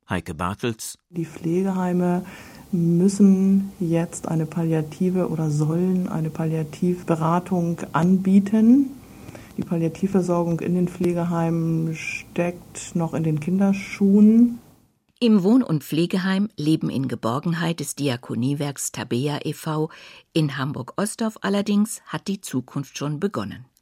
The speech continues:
Speaker 3: Auf der Pflegestation im Wohnbereich drei hält es bis zu fünf stationäre Palliativplätze vor. Außerdem wird der S-A-P-V-Pflegedienst, der den spezialisierten ambulanten palliativen Dienst leistet,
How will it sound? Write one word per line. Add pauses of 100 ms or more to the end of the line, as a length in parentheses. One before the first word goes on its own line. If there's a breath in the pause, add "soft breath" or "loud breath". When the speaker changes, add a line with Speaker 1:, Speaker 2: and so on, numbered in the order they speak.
(560 loud breath)
Speaker 3:
Auf
der
Pflegestation
im
Wohnbereich
drei (160)
hält
es
bis
zu
fünf
stationäre
Palliativplätze
vor. (1200 loud breath)
Außerdem
wird
der
S-A-P-V-Pflegedienst, (180)
der
den
spezialisierten
ambulanten
palliativen
Dienst
leistet,